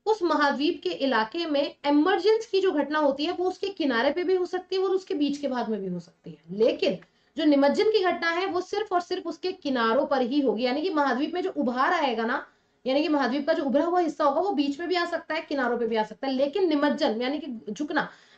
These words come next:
बीच में से तो कैसे झुकेगा एक साथ? नीचे से कोई, अ, vacuum थोड़ी लगाएगा कि पी-, नी-, बीच बीच का खींच लो।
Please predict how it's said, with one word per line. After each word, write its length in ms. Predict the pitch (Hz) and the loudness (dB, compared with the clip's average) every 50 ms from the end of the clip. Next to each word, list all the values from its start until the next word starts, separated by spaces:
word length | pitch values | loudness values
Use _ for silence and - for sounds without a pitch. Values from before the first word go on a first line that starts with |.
| - | -6
बीच 240 | 196 247 285 294 311 | -2 -2 0 0 -2
में 60 | 381 | -2
से 80 | 370 381 | -4 -4
तो 100 | 381 381 | -4 -2
कैसे 240 | - 349 349 370 285 | -2 -2 -2 -2 -2
झुकेगा 340 | 262 277 285 302 302 294 | -4 -4 -4 -4 0 0
एक 140 | 277 262 262 | 0 -2 -2
साथ? 260 | - - 269 247 247 - _ _ _ _ _ _ - | -8 -10 -8 -8 -8 -10 _ _ _ _ _ _ -4
नीचे 260 | 233 262 254 269 339 | -2 -2 -2 -2 -2
से 120 | 302 339 339 | -4 -4 -4
कोई, 360 | 339 311 311 320 320 320 311 - - - _ _ - | -2 -2 -2 -2 -2 -2 -4 -4 -8 -12 _ _ -8
अ, 140 | 208 208 190 | -6 -6 -4
vacuum 420 | 185 185 240 226 - - 359 359 320 | -4 -4 -4 -4 -2 0 0 0 2
थोड़ी 140 | 330 370 392 | 0 0 2
लगाएगा 380 | 370 349 302 294 294 277 277 285 | 2 2 4 4 4 4 4 2
कि 120 | 277 302 | 2 0
पी-, 260 | 294 - 285 277 220 | -4 -4 -4 -2 0
नी-, 240 | 269 262 262 247 196 | 0 0 0 -2 -2
बीच 180 | 208 247 254 208 | -4 -4 -4 -4
बीच 180 | 220 269 262 - | -4 -6 -6 -4
का 100 | 262 247 | -6 -8
खींच 260 | 247 - 214 180 - | -6 -6 -8 -8 -6
लो। 180 | 208 214 - | -10 -10 -10